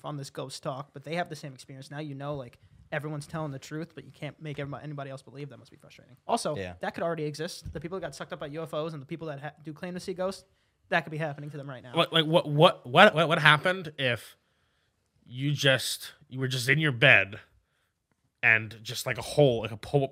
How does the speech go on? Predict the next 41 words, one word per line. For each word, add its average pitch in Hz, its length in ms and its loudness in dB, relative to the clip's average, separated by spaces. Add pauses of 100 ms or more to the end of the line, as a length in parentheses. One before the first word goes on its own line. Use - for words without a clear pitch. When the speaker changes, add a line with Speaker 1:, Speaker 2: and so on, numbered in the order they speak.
Speaker 3:
portal 147 380 2
opened 113 280 -6
up 101 200 -6
and 117 100 -8
you 113 80 -6
fell 131 280 4
through 123 260 -8
it 92 160 -6 (420)
and 110 380 2
you 120 120 -4
were 123 100 -2
in, 127 220 4
like, 120 140 0
a 117 60 0
room 101 440 -4 (280)
and 117 140 -8
some 127 180 -4
guy 113 380 10
is 101 140 0
just - 220 -4
like, 107 300 2 (500)
"You 143 120 0
have 165 260 10
to 156 100 2
tell 160 280 6
everyone 135 580 4 (300)
that 139 320 6 (440)
this 202 220 6
guy 143 460 10
must 170 340 4
be 185 100 4
dead 147 400 12
before 190 400 8
this 175 240 4
time 151 500 4
or 143 120 2
the 156 140 2
entire 208 480 12
world 175 440 4
will 160 200 -2
end." 120 360 2